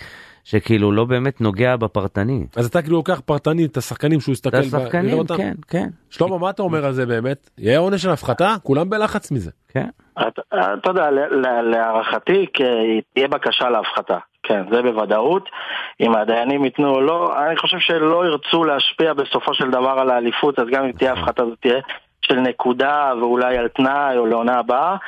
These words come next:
Speaker 3: אבל, אה, בוודאות, כמעט בוודאות, אה, טוב,
Speaker 1: צריך גם
Speaker 3: ההתאחדות
Speaker 1: לקחת
Speaker 3: כן
Speaker 1: בחשבון
Speaker 3: מבקשת הפחתה.
Speaker 1: שיהיה מרמור בקבר, בקרב האוהדים,
Speaker 2: ברור,
Speaker 1: מרמור מאוד,
Speaker 2: ברור.
Speaker 1: מאוד, מאוד גדול, אתה
Speaker 2: ברור.
Speaker 1: יודע.
Speaker 2: כבר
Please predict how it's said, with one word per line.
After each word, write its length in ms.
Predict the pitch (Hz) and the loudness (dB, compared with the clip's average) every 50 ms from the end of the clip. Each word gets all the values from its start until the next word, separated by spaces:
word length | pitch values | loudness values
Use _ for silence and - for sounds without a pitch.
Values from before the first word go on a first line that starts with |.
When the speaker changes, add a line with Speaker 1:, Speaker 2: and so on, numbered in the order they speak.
| - - - - - - - - _ | -14 -14 -12 -12 -12 -12 -14 -6 _
Speaker 3:
אבל, 440 | 110 113 117 110 110 113 113 113 113 | -2 0 0 0 0 0 2 2 2
אה, 160 | 113 113 113 110 104 | 0 0 0 -2 0
בוודאות, 640 | 110 113 107 110 107 104 120 123 143 165 160 - - | 0 0 0 0 0 2 0 2 2 0 0 -2 -4
כמעט 280 | - 143 143 180 180 160 139 | -4 -2 0 0 0 0 0
בוודאות, 580 | 131 120 123 120 123 127 147 175 196 208 202 - - | 0 0 0 0 2 2 2 2 0 0 -2 0 0
אה, 60 | 131 131 127 120 117 117 117 113 113 110 110 110 - - | 2 2 2 2 2 2 2 2 2 2 0 0 -2 -2
טוב, 140 | - - 120 | -2 0 0
Speaker 1:
צריך 100 | 131 113 156 | 2 2 0
גם 80 | 151 | 0
Speaker 3:
ההתאחדות 280 | 139 123 117 143 139 143 | 0 0 0 -2 -2 -2
Speaker 1:
לקחת 80 | - 120 | -4 -4
Speaker 3:
כן 40 | 110 | -2
Speaker 1:
בחשבון 140 | 101 104 113 135 | -2 -2 -2 -2
Speaker 3:
מבקשת 140 | 131 - 117 120 104 | -2 0 0 0 -2
הפחתה. 200 | - - - 120 | -2 -2 0 2
Speaker 1:
שיהיה 420 | 113 117 120 - - 104 104 110 | 2 2 2 0 0 0 0 2
מרמור 640 | 120 120 110 107 90 95 95 95 107 117 117 92 82 | 2 0 0 0 0 0 2 2 2 2 2 0 -2
בקבר, 480 | 73 87 - - 104 101 101 95 95 | -4 -4 -2 0 0 0 0 -2 -4
בקרב 440 | 92 85 87 - - 101 113 98 87 | -4 -6 -6 -6 -2 0 0 0 2
האוהדים, 420 | 92 82 80 82 80 90 107 101 87 | 0 0 0 0 0 0 0 0 2
Speaker 2:
ברור, 120 | 85 82 | 0 0
Speaker 1:
מרמור 220 | 80 101 107 113 | 0 2 2 2
מאוד, 420 | 110 101 95 - - 104 107 110 110 | 2 2 0 0 0 0 0 0 0
Speaker 2:
ברור. 60 | - | 0
Speaker 1:
מאוד, 280 | 98 95 95 104 117 104 | 0 0 0 0 0 0
מאוד 220 | 95 98 104 92 | 0 -2 -2 -2
גדול, 420 | 80 - 78 80 110 110 104 82 73 - | -2 -4 -2 0 2 2 2 0 -2 -4
אתה 100 | - - | -4 -2
Speaker 2:
ברור. 120 | 90 98 | 0 0
Speaker 1:
יודע. 160 | 104 98 78 85 | 0 0 -2 -2
Speaker 2:
כבר 200 | 104 139 190 220 | 0 0 0 0